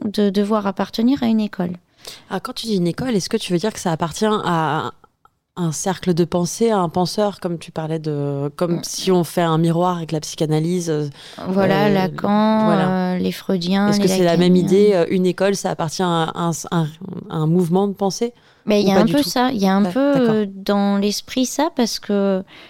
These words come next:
Speaker 1: quand on cherche, on trouve des, des personnes qui sont affiliées à telle ou telle école. Et du coup, moi, mon idée, c'est de pas être affiliée à quoi que ce soit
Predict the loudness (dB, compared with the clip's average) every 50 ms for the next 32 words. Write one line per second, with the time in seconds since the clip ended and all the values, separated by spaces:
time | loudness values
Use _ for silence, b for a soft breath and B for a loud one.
0 | B B B -2 -2 -2 0 2 0 0 0 -2 -4 -4 -4 -4 -6 -8 -8 -4
1 | -4 -4 -4 -2 -2 -4 -4 -2 -2 0 0 0 0 0 -2 -2 -4 -4 -4 -6
2 | -6 -4 -4 -4 -4 -4 -6 -6 -4 -2 0 2 4 4 2 2 -2 -6 -10 -6
3 | -4 -4 -4 -4 -6 -6 -4 -2 -2 -2 -2 -4 -4 -4 -4 -4 -4 -4 -2 -2
4 | -4 -4 -6 -6 -6 -6 -8 _ B B B B B B B B B B B B
5 | -4 -4 -4 -2 0 2 2 4 4 2 0 -4 -10 _ _ _ _ _ _ -2
6 | 2 2 4 4 4 4 4 4 2 2 0 0 0 0 0 -2 -4 -4 -2 -2
7 | -2 -2 0 0 0 0 -2 -4 -6 -6 -4 -4 -4 -2 0 0 0 -2 -4 -6
8 | -8 -8 -10 -10 -8 -6 -4 -4 -4 -6